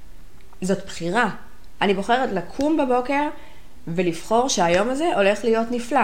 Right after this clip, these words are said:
אז אני אשים מוזיקה שאני מכינה להם את הסנדוויצ'ים, וזה להכין המון סנדוויצ'ים. וברגע שהילדה לא מתעוררת, אז לנסות עוד פעם ועוד פעם, אבל אני אעשה את זה בצורה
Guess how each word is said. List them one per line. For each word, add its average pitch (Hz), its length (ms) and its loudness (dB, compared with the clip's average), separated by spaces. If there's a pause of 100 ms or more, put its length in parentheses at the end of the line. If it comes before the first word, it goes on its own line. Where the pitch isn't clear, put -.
אז 180 160 -2
אני 196 200 2
אשים 311 340 -2
מוזיקה 285 380 0
שאני 233 220 0
מכינה 202 420 -2
להם 208 140 0
את 196 60 -4
הסנדוויצ'ים, 190 580 -2
וזה 156 140 -4
להכין 160 360 -8
המון 156 320 -6
סנדוויצ'ים. 165 560 -4 (520)
וברגע 214 540 4
שהילדה 226 600 4
לא 214 140 4
מתעוררת, 220 680 2
אז 175 120 -2
לנסות 190 420 0
עוד 214 180 0
פעם 214 300 0
ועוד 202 260 2
פעם, 208 220 -4 (160)
אבל 180 180 -2
אני 180 160 0
אעשה 180 200 -2
את 202 60 0
זה 208 60 -2
בצורה 190 580 -2